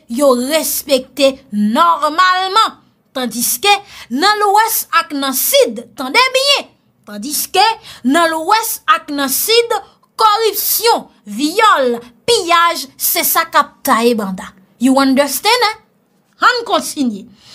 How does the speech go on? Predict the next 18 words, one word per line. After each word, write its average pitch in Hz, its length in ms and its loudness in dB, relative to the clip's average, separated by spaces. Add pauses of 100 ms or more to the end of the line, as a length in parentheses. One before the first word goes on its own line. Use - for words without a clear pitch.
(280)
Donc, 453 400 2
nous 359 240 0
capables 539 380 0
de - 60 -20
comprendre, 330 520 0 (320)
c'est 466 320 0
pas 605 220 4
journée 480 260 0
jodi 254 540 -2
a, 381 180 0 (460)
ou 403 100 6
ouais, 440 380 2
monsieur 427 340 0
sa 302 300 0
yo 359 180 -2
nan 320 220 -6
état 277 420 0
sa. - 240 -10